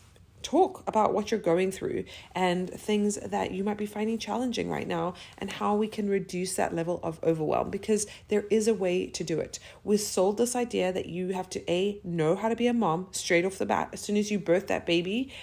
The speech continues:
or that baby comes home, boom, you're a mom.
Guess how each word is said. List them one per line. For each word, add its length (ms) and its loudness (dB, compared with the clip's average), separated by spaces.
or 80 0
that 160 2
baby 200 0
comes 260 -2
home, 280 0
boom, 320 8
you're 180 2
a 20 0
mom. 300 0